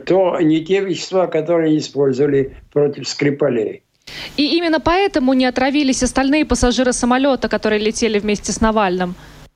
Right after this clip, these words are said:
Speaker 1: Да, потому что тут, э, две версии же есть. Э, видимо, если чаем, то, э, яд попал, отравляющееся попало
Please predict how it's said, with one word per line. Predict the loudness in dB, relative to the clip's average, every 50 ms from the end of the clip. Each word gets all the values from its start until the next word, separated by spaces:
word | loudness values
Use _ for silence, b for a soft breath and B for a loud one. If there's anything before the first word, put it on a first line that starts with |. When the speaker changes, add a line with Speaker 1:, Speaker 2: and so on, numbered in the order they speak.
| -16 -4 0
Speaker 1:
Да, | 2 4 4 4 2
потому | 2 0 0 2 4 4 4 2
что | 0 -2 -2 -2 -2 -2 -2 -6 _ _ _ _ _ -18 -18 -10 -2
тут, | 0 0 0 0 0
э, | 2 2 2 2 2 2 2 0 0 -2
две | -2 -2 0 2 2 2
версии | 2 0 0 -2 -2 -6 -10 -8 -8 -8
же | -8 -8 -8
есть. | -6 -4 -6 -6 -8 -10 -16 b b b b b -2
Э, | -2 0 0 0 0 2
видимо, | 2 2 2 4 4 4 4 2 2
если | 2 2 2 2 2 2 -2 -2
чаем, | -2 -2 -2 0 2 2 2 2 0 0 -4 -6
то, | -2 0 0 2 2 0 -2 B B B B B B -4
э, | -2 -2 0 2 0 0 0 0 0 0 0 0 0 0 0 2 4
яд | 4 4 4 2 0 0 0
попал, | -2 0 0 0 0 0 0 -2 -4 -10 _ _ _ -4
отравляющееся | -4 -2 0 2 2 4 4 2 2 0 -2 -2 -4 -4 0
попало | 0 -2 0 0 0 0 2 2 0 0 -2 -6